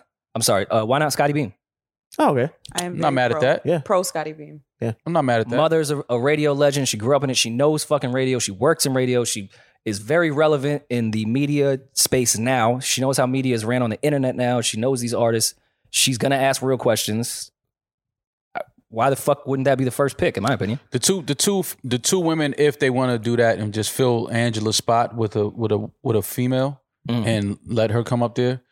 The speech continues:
Speaker 4: I thought immediately Scotty and then L'Oreal.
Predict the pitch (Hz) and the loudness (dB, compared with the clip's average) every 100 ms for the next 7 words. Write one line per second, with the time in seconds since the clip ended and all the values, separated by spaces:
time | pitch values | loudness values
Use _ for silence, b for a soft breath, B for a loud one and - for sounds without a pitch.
0 | _ _ _ 107 117 - 127 113 - _ | _ _ _ 0 0 2 0 0 -4 _
1 | _ _ 120 123 113 107 107 101 - - | _ _ -2 0 0 0 -2 -4 -4 -2
2 | - 110 107 104 - 101 104 98 95 107 | 2 2 2 0 -2 -4 -2 -2 -4 -2
3 | 101 98 76 62 | 0 2 0 -2